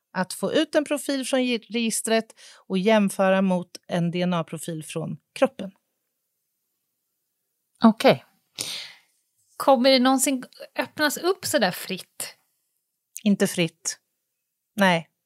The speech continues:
Speaker 1: Det finns inte,
Speaker 2: Nej.
Speaker 1: dels så finns inte förutsättningen för det, och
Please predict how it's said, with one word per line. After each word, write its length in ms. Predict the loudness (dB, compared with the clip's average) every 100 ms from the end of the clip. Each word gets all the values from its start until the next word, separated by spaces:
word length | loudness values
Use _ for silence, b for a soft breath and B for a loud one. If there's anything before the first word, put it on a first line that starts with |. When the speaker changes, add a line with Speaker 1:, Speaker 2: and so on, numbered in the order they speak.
| _ _ _
Speaker 1:
Det 80 | -4
finns 240 | 0 0 2
inte, 300 | 2 2 2
Speaker 2:
Nej. 340 | 2 0 -2 -4
Speaker 1:
dels 200 | -2 -2
så 80 | -2
finns 180 | -2 -4
inte 160 | -6
förutsättningen 680 | -2 0 0 -2 -4 -4 -4
för 100 | -4
det, 260 | -2 0 -2 b b b b
och 180 | -4